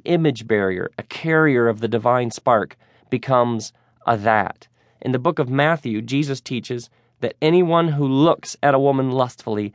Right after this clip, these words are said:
has already committed adultery with her in his heart. He connects our eyes and our intentions and our thoughts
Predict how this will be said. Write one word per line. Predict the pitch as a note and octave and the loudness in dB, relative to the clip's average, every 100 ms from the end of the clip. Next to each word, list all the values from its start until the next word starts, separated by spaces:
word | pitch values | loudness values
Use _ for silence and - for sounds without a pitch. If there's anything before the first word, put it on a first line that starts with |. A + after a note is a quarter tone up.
| _ | _
has | C#3 C3 - | -4 -4 2
already | C#3 D3+ E3+ D#3 | 4 4 4 2
committed | D3 D#3 C#3+ C3+ B2+ | -2 -2 -2 -2 -4
adultery | A#2+ B2 C#3 B2+ | -2 -2 -2 -4
with | G#2 G#2+ | -4 -4
her | A#2 | -4
in | A#2+ A2+ | -6 -8
his | G2+ A2 | -8 -6
heart. | D3 C3+ - _ _ _ _ _ | -2 0 -2 _ _ _ _ _
He | F3 | -6
connects | F#3+ G3+ F3 - | 0 2 2 2
our | C#3+ D3+ - | 2 2 2
eyes | B2 A#2+ B2+ C#3+ C3 - | 4 4 4 0 -4 -2
and | C3 | 0
our | B2 | 2
intentions | B2 A#2 - F3 C#3 A2+ G#2 - | 0 -4 -4 -4 -2 -4 -4 -8
and | C3 | -2
our | A2+ G#2+ | -2 -2
thoughts | - D#3 G2 F#2 - | 0 2 2 -2 -12